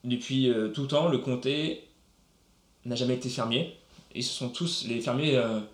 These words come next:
se sont réunis en, en coopérati-, en sorte de coopérative, voilà, qu'on appelle des fruitières. Donc, ils récoltent,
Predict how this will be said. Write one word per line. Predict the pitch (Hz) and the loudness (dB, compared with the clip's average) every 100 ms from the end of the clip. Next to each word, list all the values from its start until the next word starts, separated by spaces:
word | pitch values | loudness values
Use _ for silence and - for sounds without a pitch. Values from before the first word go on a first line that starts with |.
| - _ | -20 _
se | - | -8
sont | - 123 | -4 2
réunis | 131 127 170 - - - - | 4 6 4 0 -6 -20 -10
en, | 120 - - - - - - | -8 -6 -6 -6 -8 -12 -10
en | 117 117 110 | -4 -4 -4
coopérati-, | - 131 - 110 - | -2 -2 0 -4 -4
en | - | -6
sorte | - 120 | -6 -6
de | |
coopérative, | - 123 117 123 214 190 - - - | -4 -2 -2 -2 -2 -2 -6 -12 -6
voilà, | 107 | -2
qu'on | 123 | 0
appelle | 110 123 113 | -2 -2 -2
des | 107 | -4
fruitières. | - 127 170 - - - - - - - - - - - - - - - - - - | -4 -2 -2 -2 -8 -18 -18 -16 -18 -20 -20 -20 -20 -20 -20 -20 -20 -20 -20 -20 -14
Donc, | 123 127 123 - - _ | -4 -2 -2 -6 -10 _
ils | 139 | -2
récoltent, | 151 151 160 - - | -2 2 0 0 -10